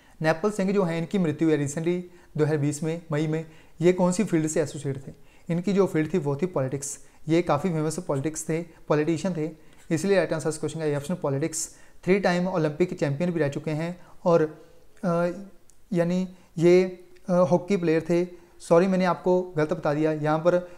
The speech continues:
ये एसोसिएट थे स्पोर्ट्स से, इसीलिए राइट आंसर इस क्वेश्चन का सी ऑप्शन स्पोर्ट्स से एस-, एसोसिएट थे नैपल सिंह, इसलिए राइट आंसर इस क्वेश्चन का सी ऑप्शन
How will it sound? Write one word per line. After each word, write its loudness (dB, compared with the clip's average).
ये 4
एसोसिएट -2
थे 0
स्पोर्ट्स -6
से, -16
इसीलिए 2
राइट 4
आंसर -2
इस -4
क्वेश्चन -6
का -4
सी -4
ऑप्शन -4
स्पोर्ट्स 0
से 0
एस-, -6
एसोसिएट -4
थे -2
नैपल 2
सिंह, -4
इसलिए 2
राइट 2
आंसर -4
इस -4
क्वेश्चन -6
का -2
सी -4
ऑप्शन -4